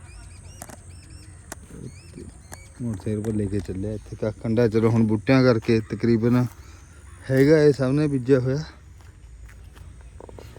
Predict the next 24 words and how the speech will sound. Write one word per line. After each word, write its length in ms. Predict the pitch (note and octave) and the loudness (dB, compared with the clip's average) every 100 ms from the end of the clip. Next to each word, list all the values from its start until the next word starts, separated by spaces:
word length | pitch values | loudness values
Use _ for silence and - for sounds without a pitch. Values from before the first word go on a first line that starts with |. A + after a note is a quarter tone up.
| B2 - - - - - - - - - - - - - - - - - _ - - - - - - - - - - - - | -20 -20 -20 -20 -20 -20 -20 -20 -20 -20 -20 -20 -20 -20 -20 -20 -20 -20 _ -20 -20 -20 -20 -20 -20 -20 -20 -20 -20 -20 -6
ਇਹ 140 | B2 B2+ | -4 -2
ਜਮੀਰ 380 | A#2 A2+ A2 | -2 -2 -4
ਬਾਈ 240 | A2+ A2+ A2+ | -4 -4 -2
ਦੇ 200 | A#2 A2+ | -4 -6
ਆ, 60 | G#2 - - | -8 -14 -10
ਅੰਬ 240 | A#2+ A2+ | -6 -4
ਆ 40 | A2+ | -6
ਬਾਈ। 260 | A2+ A#2+ A#2 - - - - - | -8 -10 -12 -18 -20 -20 -20 -16
ਇਹਦੀਆਂ 360 | G3 F#3+ A3+ | -10 -6 -4
ਅੰਬੀਆਂ 260 | A3 G3+ G3+ | -2 0 0
ਫਿਰ 160 | D#3 G2+ | 0 0
ਵੀ 220 | A2 A2+ | 0 -2
ਠੀਕ 260 | A2+ B2 | -2 -2
ਆ, 80 | D#3+ | -2
ਉਹਦੇ 360 | F#3+ G3 G3+ A#3+ | -4 -6 -4 -4
ਹੀ 100 | B3 | -2
ਪਤਾ 240 | G#3+ D3 | 2 4
ਨਹੀਂ 160 | C3+ A#2+ | 4 2
ਕਿਆ 200 | A#2+ A2 | 0 -2
ਚੱਕਰ 340 | G#2 - A2+ | -2 -6 -6
ਪਿਆ 220 | G#2+ A2 | -2 -2
ਹੋਇਆ 220 | G#2+ A2 G#2+ | 0 0 0
ਅੰਬ 160 | G2+ | 0
ਨੂੰ। 160 | A2 | -2